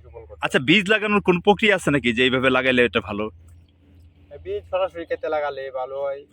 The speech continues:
Speaker 1: মানে
Speaker 2: না, ভিজায় টিজায় রাখতে হবে নাকি?
Speaker 1: ভিজিয়ে রা-, আগে আটচল্লিশ ঘন্টা ভিজায়, তারপর
Speaker 2: আটচল্লিশ
Speaker 1: লাগালে
Speaker 2: ঘন্টা ভিজায় রাখতে হয় না?
Speaker 1: তাহলে ভালো হয়।
Speaker 2: তারপরে আপনার এটা তো সিরিয়ালি লাগাই দিছেন আপনার।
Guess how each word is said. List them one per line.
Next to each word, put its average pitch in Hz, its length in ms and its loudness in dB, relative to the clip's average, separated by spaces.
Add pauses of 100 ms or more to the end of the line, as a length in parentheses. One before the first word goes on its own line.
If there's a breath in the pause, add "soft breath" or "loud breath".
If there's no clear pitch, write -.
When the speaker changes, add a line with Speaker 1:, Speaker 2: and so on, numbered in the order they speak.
Speaker 1:
মানে 127 200 0
Speaker 2:
না, 123 60 -4
ভিজায় 143 240 4
টিজায় 165 220 4
রাখতে 160 220 0
হবে 135 120 2
নাকি? 101 120 -2
Speaker 1:
ভিজিয়ে 160 180 -2
রা-, 151 200 -2
আগে 135 360 -6 (580)
আটচল্লিশ 160 360 -12
ঘন্টা 156 240 -6
ভিজায়, 139 340 -4
তারপর 127 440 -8 (160)
Speaker 2:
আটচল্লিশ 165 380 2
Speaker 1:
লাগালে 151 100 0
Speaker 2:
ঘন্টা 160 120 2
ভিজায় 143 240 4
রাখতে 135 240 0
হয় 87 180 -4
না? 127 120 -2
Speaker 1:
তাহলে 139 160 -8
ভালো 120 240 -8
হয়। 101 120 -16 (220)
Speaker 2:
তারপরে 131 300 4
আপনার 151 260 4
এটা 143 160 4
তো 151 140 2
সিরিয়ালি 151 480 4
লাগাই 147 280 6
দিছেন 117 280 -4
আপনার। - 240 -16